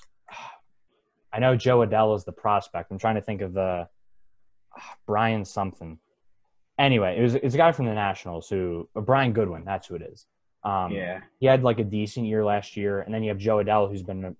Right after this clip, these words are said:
Speaker 1: highly touted prospect. I think there's a lot to work with there. You know, I don't know if they're gonna,
Speaker 2: Mm-hmm.
Speaker 1: you know, catch lightning in a bottle this season, but I think they're a team to watch for sure.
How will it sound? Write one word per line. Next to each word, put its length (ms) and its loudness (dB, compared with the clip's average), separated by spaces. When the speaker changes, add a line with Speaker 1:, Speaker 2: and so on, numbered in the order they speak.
Speaker 1:
highly 360 -2
touted 300 -2
prospect. 500 -6
I 80 4
think 140 0
there's 160 2
a 40 4
lot 200 4
to 60 -4
work 240 0
with 140 -8
there. 280 -4
You 100 -2
know, 280 4
I 100 6
don't 100 6
know 200 4
if 120 -8
they're 140 2
gonna, 180 -2
Speaker 2:
Mm-hmm. 120 -12
Speaker 1:
you 60 -14
know, 300 -10
catch 200 0
lightning 260 0
in 80 0
a 40 -4
bottle 280 2
this 140 -2
season, 260 0
but 200 0
I 40 -6
think 140 -4
they're 100 4
a 80 -2
team 160 -4
to 80 0
watch 340 0
for 120 -6
sure. 300 -6